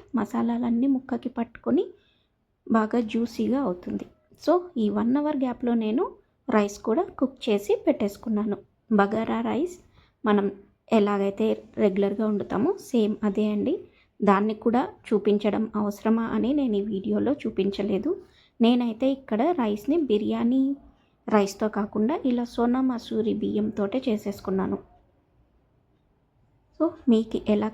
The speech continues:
కావాలంటే అలాగే, choice is yours రైస్ విషయంలో.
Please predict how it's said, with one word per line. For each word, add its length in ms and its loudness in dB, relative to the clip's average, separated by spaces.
కావాలంటే 480 0
అలాగే, 340 0
choice 340 2
is 80 -10
yours 220 0
రైస్ 200 0
విషయంలో. 360 0